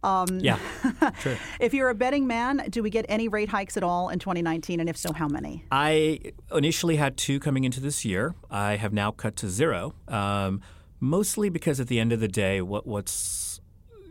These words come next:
Speaker 2: it's not just the cross currents that are affecting that forecast. It's the fact that there's this debate now in the Fed. And I mean, remember that we came into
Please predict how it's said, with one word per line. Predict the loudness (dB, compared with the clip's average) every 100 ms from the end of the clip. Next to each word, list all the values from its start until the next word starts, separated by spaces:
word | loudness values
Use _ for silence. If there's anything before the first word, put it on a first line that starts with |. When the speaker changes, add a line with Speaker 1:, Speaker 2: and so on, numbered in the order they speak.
| -18
Speaker 2:
it's | -8 -2
not | 0
just | 0 0
the | 0
cross | 0 0
currents | 2 0 0 0
that | -2
are | -2 -4 -8 -18
affecting | -14 -8 -6 -6 -6 -6
that | -6 -8
forecast. | -10 -8 -8 -8 -8 -8 -6
It's | -6 -4 -8 -12 -20 -20 -6
the | -6
fact | -4 -2 0 0 -2
that | -2 -2
there's | 0 2 2 0
this | -2 -2
debate | -2 -4 0 0 0 -4
now | -6 -4
in | -6
the | -8
Fed. | -8 -8 -6
And | -4
I | 2
mean, | 4
remember | 4 2 2 2
that | 0
we | 0
came | -4 -2 0
into | 2 0 0 2 2 2